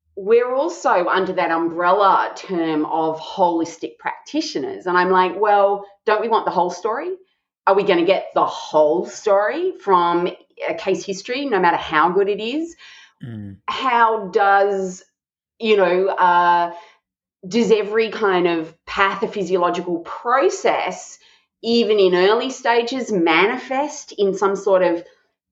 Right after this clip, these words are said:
Speaker 1: health narrative? No, it doesn't. And yet I want to be, um, somebody who works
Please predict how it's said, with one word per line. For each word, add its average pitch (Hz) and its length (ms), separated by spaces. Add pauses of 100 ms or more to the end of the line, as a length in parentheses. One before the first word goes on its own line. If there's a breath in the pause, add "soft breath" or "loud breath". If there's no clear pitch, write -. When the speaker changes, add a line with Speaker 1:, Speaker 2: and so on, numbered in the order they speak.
(140)
Speaker 1:
health - 400
narrative? 269 500
No, 220 140
it - 120
doesn't. 269 720 (160)
And 220 280
yet 220 260
I 220 360
want 190 600
to 220 80
be, 165 580 (340 loud breath)
um, 160 680 (100)
somebody 175 400
who 175 180
works 160 320